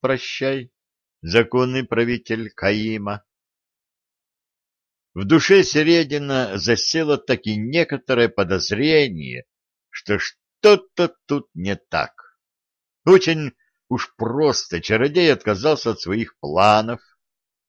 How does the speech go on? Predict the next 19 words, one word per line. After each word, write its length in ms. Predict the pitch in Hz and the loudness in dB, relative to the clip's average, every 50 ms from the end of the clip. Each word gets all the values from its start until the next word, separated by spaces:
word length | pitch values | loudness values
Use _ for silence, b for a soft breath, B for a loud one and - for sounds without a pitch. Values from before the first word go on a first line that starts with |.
| _ _ | _ _
слишком 500 | _ - 139 185 196 - - 180 175 156 | _ -4 -2 -2 -2 -2 2 0 2 4
легко 320 | 147 147 - - - 180 - | 4 2 2 2 2 0 0
простил 500 | - - 113 - - - 107 107 98 98 | 0 -2 -4 -4 -2 -4 -4 -2 0 0
обман, 760 | 92 71 60 76 85 85 82 87 92 101 113 123 143 151 135 _ _ _ _ _ _ _ _ _ - | 0 -2 -4 -8 -8 -6 -4 -2 0 0 0 -2 -4 -8 -16 _ _ _ _ _ _ _ _ _ -4
и 260 | 113 123 120 104 101 | -4 -2 -2 -4 -8
подозрительно 960 | - 113 117 104 117 113 95 80 117 156 175 175 - - 147 143 135 127 123 | 0 0 2 4 4 2 2 2 -2 -2 -2 -2 -2 0 0 0 2 0 -4
добродушно 1040 | 110 98 113 95 87 98 104 104 104 - 202 208 208 95 - - - 101 101 101 92 | 0 0 0 0 2 0 0 0 0 -2 -2 0 0 0 -2 -6 -10 -6 -4 -4 -4
прошла 500 | - 98 98 107 - - 127 143 151 147 | -4 -4 -4 -4 -6 -6 -2 0 0 0
их 360 | 143 - - 135 135 117 98 | -2 -4 -6 -4 -4 -4 -4
беседа. 920 | 113 110 101 113 123 - - - - - 78 73 69 64 60 57 55 - _ _ _ _ _ _ _ _ _ _ _ _ _ _ _ _ _ _ _ _ _ _ - | -8 -8 -6 -8 -8 -8 -6 -6 -6 -6 -6 -8 -8 -8 -10 -12 -12 -12 _ _ _ _ _ _ _ _ _ _ _ _ _ _ _ _ _ _ _ _ _ _ 4
Однако 720 | 117 120 107 117 160 170 170 - 170 165 160 156 143 127 _ _ _ _ _ _ _ | 4 4 4 4 2 2 4 4 6 6 6 6 4 2 _ _ _ _ _ _ _
никто 300 | - 85 95 - - 160 | -8 -8 -8 -2 0 0
не 140 | 165 131 101 | 0 0 -2
попытался 680 | - - 76 78 80 - - 127 143 139 - - 90 82 | -4 -6 -8 -8 -8 2 4 4 4 4 4 0 -4 -6
напасть 540 | 82 82 - - 127 131 - - - - - | -6 -6 -2 2 2 2 2 0 -10 -14 -12
на 160 | 82 95 101 | -6 -4 -2
ведуна 460 | 92 101 101 90 101 98 - 85 82 | -2 -2 -2 -2 -2 -2 -2 -2 -2
во 120 | 78 80 80 | -2 -4 -6
дворе. 580 | 73 71 78 80 85 98 107 113 113 107 107 | -6 -6 -6 -4 -2 0 0 0 0 0 -4